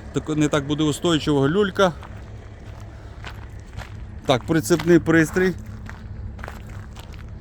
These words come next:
І заходимо в люльку. Покажемо вам всередині. Всередині ось таке керування. Вверх-вниз.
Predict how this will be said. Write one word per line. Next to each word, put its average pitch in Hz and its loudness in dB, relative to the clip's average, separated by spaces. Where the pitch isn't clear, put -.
І 160 0
заходимо 143 4
в 165 4
люльку. 190 2
Покажемо 165 4
вам 185 4
всередині. 147 8
Всередині 165 4
ось 156 4
таке 151 0
керування. 180 2
Вверх-вниз. 156 2